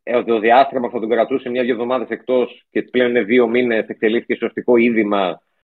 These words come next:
με αποτέλεσμα ο είκοσι τετράχρονος στο Εκουαδόρ να μην μπορεί αυτή τη στιγμή να υπολογίζεται το Μάτζιο. Ε, ο Ζούλ έχει ακόμα κάτι μικροενοχλή στο γόνατο, αλλά εντάξει, είναι πιο απλή περίπτωση. Θα τον έχει ο Μάτζιο, νομίζω, στη διάθεσή του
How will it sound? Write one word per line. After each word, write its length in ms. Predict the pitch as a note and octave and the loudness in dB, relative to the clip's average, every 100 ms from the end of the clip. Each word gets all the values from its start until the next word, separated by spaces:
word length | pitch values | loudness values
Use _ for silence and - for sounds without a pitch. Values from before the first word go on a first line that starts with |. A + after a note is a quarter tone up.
| _ _ | _ _
με 140 | A2+ | -2
αποτέλεσμα 920 | A#2 A2+ C3 B2+ A#2 A#2 A2 G2+ E2+ | 2 2 4 4 2 0 -2 -2 -4
ο 160 | - A2+ | -8 -8
είκοσι 240 | G#2+ A2 | -6 -6
τετράχρονος 440 | A2 A#2+ B2+ B2 A#2 | 0 2 2 0 -4
στο 100 | G#2+ | -2
Εκουαδόρ 500 | A2 A#2 G2+ B2+ A2+ | 0 2 4 4 2
να 160 | A2 A2 | 0 0
μην 180 | B2+ A#2+ | 0 0
μπορεί 200 | A2 G#2 | 2 2
αυτή 160 | - | 0
τη 60 | G2 | -6
στιγμή 180 | F#2+ F2+ | -8 -10
να 60 | |
υπολογίζεται 460 | E2+ E2+ E2 D2+ D#2+ | -8 -6 -6 -6 -6
το 120 | F2+ | -2
Μάτζιο. 560 | C#3+ G#3+ G#3+ A#3+ A#3+ - _ _ _ _ | 0 0 2 0 0 -8 _ _ _ _
Ε, 640 | - D#3 D3+ C#3+ C#3 B2+ - | -2 0 2 2 2 0 2
ο 160 | F3+ | 4
Ζούλ 260 | D#3 D#3 F3+ | 4 4 2
έχει 180 | E3 D3+ | 2 0
ακόμα 260 | C#3+ C#3+ | -4 -4
κάτι 360 | C3+ C#3 C3 A#2+ | -2 -2 -2 -8
μικροενοχλή 600 | A#2+ A#2+ B2 A#2+ A#2+ B2 | -8 -10 -10 -10 -8 -8
στο 160 | B2 A#2+ | -8 -8
γόνατο, 420 | G#2 B2 A#2 A#2+ | -6 -6 -6 -4
αλλά 140 | A2 | -2
εντάξει, 240 | A2+ A#2 - | -2 -4 -4
είναι 100 | A#2+ | -12
πιο 180 | - B2 | -8 -6
απλή 200 | A2 A2+ | -4 -4
περίπτωση. 680 | G#2+ G#2+ G#2+ F#2+ - E2+ - _ _ _ _ | -6 -6 -8 -10 -10 -10 -12 _ _ _ _
Θα 100 | G#2 | -6
τον 160 | A2+ | -2
έχει 160 | B2 B2+ | 0 0
ο 40 | |
Μάτζιο, 280 | A2 A2+ G2+ | 0 0 0
νομίζω, 240 | G#2 G#2 G#2 | -2 -2 -2
στη 100 | F#2+ | 2
διάθεσή 360 | G#2 G2+ G#2+ | 2 0 -2
του 200 | G2+ F#2+ | -4 -4